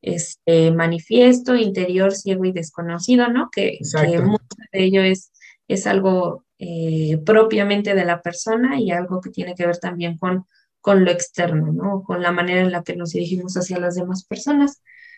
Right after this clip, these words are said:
Speaker 1: Y, pues, este, a grandes rasgos es, es
Speaker 2: Sí,
Speaker 1: eso
Speaker 2: y
Speaker 1: que hablamos.
Speaker 2: y una vez que ya nos autoconocimos, pues, digamos, ya estamos como que preparados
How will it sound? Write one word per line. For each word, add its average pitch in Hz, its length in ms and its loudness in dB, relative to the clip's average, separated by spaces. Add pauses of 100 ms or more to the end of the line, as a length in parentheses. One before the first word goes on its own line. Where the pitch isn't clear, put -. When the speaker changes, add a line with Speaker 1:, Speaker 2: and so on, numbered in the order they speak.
(340)
Speaker 1:
Y, 277 360 4
pues, 196 220 0
este, 165 580 0 (260)
a 196 80 -2
grandes 214 400 2
rasgos 202 420 -4
es, 185 220 -8 (1000)
es 202 100 2
Speaker 2:
Sí, 214 120 4
Speaker 1:
eso 190 180 4
Speaker 2:
y - 40 -2
Speaker 1:
que 185 140 0 (240)
hablamos. - 500 -10 (200)
Speaker 2:
y 170 160 2
una 208 240 2
vez 190 280 2
que 143 140 -8
ya 156 160 0
nos 165 220 -4
autoconocimos, 160 1300 -2 (200)
pues, 117 260 -6
digamos, 139 420 -2
ya 143 60 -6
estamos 147 420 -4
como 131 320 -2
que 120 280 -2 (600)
preparados 175 1000 0